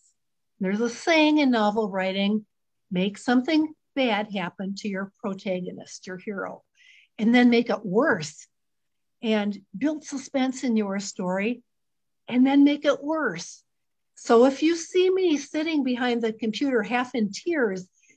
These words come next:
because I'm doing these awful things, making my life, their, the life miserable of my hero or heroine, then I know that I'm attached. And that's a very good thing because it's hopefully getting the reader attached too.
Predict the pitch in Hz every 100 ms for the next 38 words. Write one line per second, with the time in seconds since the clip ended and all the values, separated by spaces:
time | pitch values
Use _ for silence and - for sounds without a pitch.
0 | _ 269 254 269 269 262 285 302 311 269
1 | 220 - - 262 381 359 269 - 294 330
2 | 208 185 - 226 285 302 233 208 190 202
3 | 208 190 190 _ _ 269 277 269 240 220
4 | 226 226 208 220 233 233 240 247 339 359
5 | 220 185 196 - _ _ - - 214 247
6 | 233 220 285 285 254 214 190 277 285 269
7 | 180 196 196 _ _ _ _ - 247 302
8 | 302 277 269 269 220 220 208 285 415 220
9 | - 180 175 208 - - - _ _ 226
10 | 220 254 - - 214 240 233 240 226 220
11 | - 277 220 220 208 233 190 202 - -
12 | 262 269 208 185 202 202 196 180 226 240
13 | 196 175 185 - 180 180 - - - 196
14 | -